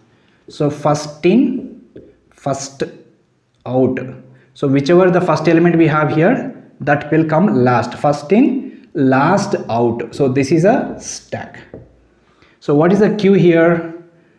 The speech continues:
So for example, if I put one element here, it will go here and that element will come first. So this is a first in, first out. This is a queue concept. So these two concepts we will implement by using a linked list concept.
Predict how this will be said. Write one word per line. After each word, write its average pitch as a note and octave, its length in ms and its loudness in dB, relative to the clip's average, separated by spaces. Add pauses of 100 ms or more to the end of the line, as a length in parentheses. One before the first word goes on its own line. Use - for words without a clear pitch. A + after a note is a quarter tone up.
(200)
So D3+ 340 0
for E3 140 2
example, E3 400 2
if D#3+ 100 0
I E3 80 2
put E3+ 220 0
one D3+ 240 2
element D3+ 340 2
here, C#3+ 380 0
it D3+ 100 -8
will D#3 140 2
go D3+ 200 2
here D3 280 2
and E3 260 0
that E3 200 0
element D#3 320 2
will D3+ 120 2
come A#2 260 -4
first. - 320 -14 (440)
So C3+ 220 -4
this C#3+ 240 -2
is G3+ 160 2
a E3+ 80 4
first - 480 -4
in, B3+ 320 0 (140)
first - 360 -4 (140)
out. B2+ 400 0
This B2 340 -2
is E3+ 160 2
a - 400 0 (380)
queue G#3+ 260 2
concept. G#2+ 480 -6
So E3+ 220 0
these G#3 280 2
two A3 600 0
concepts D#3+ 480 -2
we D#3+ 120 2
will D3+ 240 0
implement E3 520 0
by C#3 80 2
using C3+ 460 0
a D3 40 -2
linked D3 280 0
list D3+ 320 -2
concept. - 500 -14